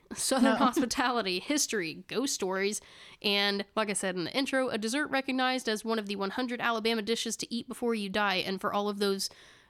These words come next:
Speaker 1: people out there that are dying, <laughs> haha, to know what that dessert is, it actually sounds really freaking good.
Speaker 2: Okay.
Speaker 1: Uh, it is a black bottom pie, notably made the, it notably made the cut on the list of that, the, the things to eat before you die.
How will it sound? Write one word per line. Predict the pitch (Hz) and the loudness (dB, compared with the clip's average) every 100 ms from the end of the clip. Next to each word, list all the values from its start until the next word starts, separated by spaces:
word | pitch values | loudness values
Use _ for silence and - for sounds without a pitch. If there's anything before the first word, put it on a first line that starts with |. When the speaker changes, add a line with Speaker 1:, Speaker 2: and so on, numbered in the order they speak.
| _ - | _ -2
Speaker 1:
people | 233 202 190 | 0 0 0
out | 190 185 | 0 0
there | 185 170 | -2 0
that | 175 | 0
are | 165 165 - _ _ 185 | -2 -6 -16 _ _ -2
dying, | 190 208 190 180 | 2 2 2 0
<laughs> | |
haha, | 196 - 233 233 214 - 208 - | 0 -2 0 0 -4 -4 -4 0
to | 220 | 2
know | 214 220 190 | 4 2 2
what | 196 220 - | 0 0 0
that | 254 233 | 0 0
dessert | 220 226 233 | -2 0 2
is, | 240 233 | 0 0
it | 190 | -2
actually | 190 - 214 | -4 -4 -4
sounds | 208 190 | -2 -2
really | 180 175 170 | -4 -4 -6
freaking | 165 - | -8 -8
good. | 135 - - - - | -10 -12 -14 -10 -2
Speaker 2:
Okay. | 196 196 180 | 0 0 0
Speaker 1:
Uh, | 196 185 175 - | 2 2 2 0
it | 208 | 0
is | 208 196 | 0 0
a | 185 | -4
black | 185 214 277 - | -2 -2 -2 -6
bottom | 214 220 254 247 | -2 0 0 -2
pie, | - 233 226 165 151 - _ _ - | -2 0 2 2 -2 -6 _ _ 0
notably | 220 247 233 247 | 2 2 2 0
made | 214 196 196 - - _ _ | 4 2 2 -4 -20 _ _
the, | 214 202 185 - | -8 -4 -4 -2
it | 208 196 | -2 0
notably | 208 214 233 226 | 2 2 2 2
made | 208 | 2
the | 202 | 0
cut | 202 202 185 | -2 -2 -2
on | 202 190 | -2 -2
the | 202 | 0
list | 190 190 - | 0 -2 -4
of | 190 | -4
that, | 185 175 - - - _ | 0 0 -2 -8 -20 _
the, | 196 196 | -4 -4
the | 202 208 | 0 -2
things | - 214 190 | 0 -2 -2
to | |
eat | 190 | -6
before | 196 - 180 | -6 -4 -2
you | |
die. | 170 | -2